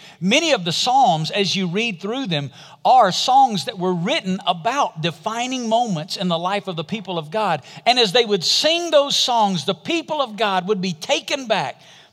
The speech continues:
to those incredible moments with God. For me, as I've journeyed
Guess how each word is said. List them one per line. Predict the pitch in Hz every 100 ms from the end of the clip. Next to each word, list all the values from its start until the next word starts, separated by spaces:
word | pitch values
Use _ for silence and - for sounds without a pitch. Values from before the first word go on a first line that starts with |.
| _
to | -
those | 196 196 170
incredible | - 180 - - 226 190 143 131 123 _ _ -
moments | 147 175 175 131 127 - - - _ _ _ _ _ -
with | -
God. | 147 131 107 120 _ _ _ _ _ _ _ _ _ _
For | - 165
me, | 160 175 131 - _ _ _ _ _ _ _ _ _
as | 139 139
I've | 170 160
journeyed | 131 175 185 165 143